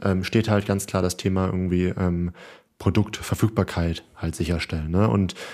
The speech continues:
in dem Moment, wo man mal bestimmte Produkte, ähm, bei vielen Herstellern ist es ja so, dass irgendwie so zwanzig Prozent der Produkte achtzig Prozent des Umsatzes machen,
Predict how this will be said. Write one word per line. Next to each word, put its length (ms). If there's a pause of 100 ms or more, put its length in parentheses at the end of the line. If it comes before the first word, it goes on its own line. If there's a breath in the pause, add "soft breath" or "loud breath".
(160 loud breath)
in 80
dem 100
Moment, 380
wo 40
man 220
mal 380
bestimmte 400
Produkte, 640 (340 loud breath)
ähm, 160
bei 300
vielen 420
Herstellern 300
ist 80
es 60
ja 100
so, 180
dass 200
irgendwie 180
so 80
zwanzig 280
Prozent 280
der 80
Produkte 420
achtzig 240
Prozent 260
des 120
Umsatzes 420
machen, 300